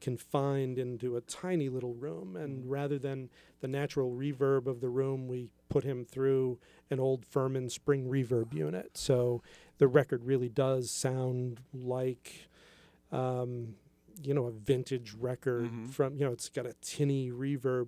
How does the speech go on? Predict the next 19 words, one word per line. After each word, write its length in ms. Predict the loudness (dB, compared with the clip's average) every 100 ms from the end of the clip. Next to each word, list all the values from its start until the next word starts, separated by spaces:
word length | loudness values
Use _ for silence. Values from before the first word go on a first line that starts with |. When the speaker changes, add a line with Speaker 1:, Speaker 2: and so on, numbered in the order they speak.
| -2
Speaker 1:
quality 560 | 0 0 0 -4 -6 -6
to 260 | -2 0
it. 180 | 0 -4
And 300 | -6 -6 -8 -12 -14 4
anyway, 320 | 8 8 6
I 100 | 2
just 220 | 2 4
adore 500 | 4 6 10 10 10
Tristan 460 | 6 4 2 2 0
as 140 | 0
a 40 | -2
songwriter 640 | 2 2 2 0 0 -2
and 80 | -4
as 100 | -8
a 40 | -4
Speaker 2:
Nice. 80 |
Speaker 1:
storyteller. 760 | 4 4 4 2 2 4 4 2
And, 240 | 0 -8 -12 -20 -20 -20 _ -2
um, 560 | 0 0 -4 -6 -8